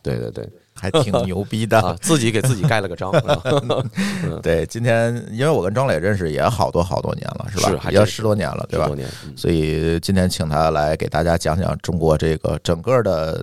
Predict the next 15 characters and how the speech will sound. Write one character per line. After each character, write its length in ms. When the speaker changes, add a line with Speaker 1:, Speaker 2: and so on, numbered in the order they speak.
Speaker 2:
在 180
线 320
业 180
务 160
的 100
这 120
个 80
历 160
史 180
吧， 220
Speaker 1:
嗯。 80
Speaker 2:
给 80
大 140
家 120
讲 160